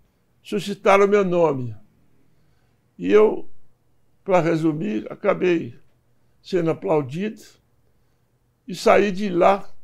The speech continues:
estupefactamente candidato a vereador por São Paulo.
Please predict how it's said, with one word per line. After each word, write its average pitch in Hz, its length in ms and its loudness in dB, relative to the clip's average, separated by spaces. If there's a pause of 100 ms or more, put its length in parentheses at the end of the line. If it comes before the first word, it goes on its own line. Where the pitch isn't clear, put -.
(1040)
estupefactamente - 1600 -8 (840)
candidato 151 580 -2
a - 20 -4
vereador 139 520 -4
por 127 140 -10
São 113 200 -12
Paulo. - 240 -18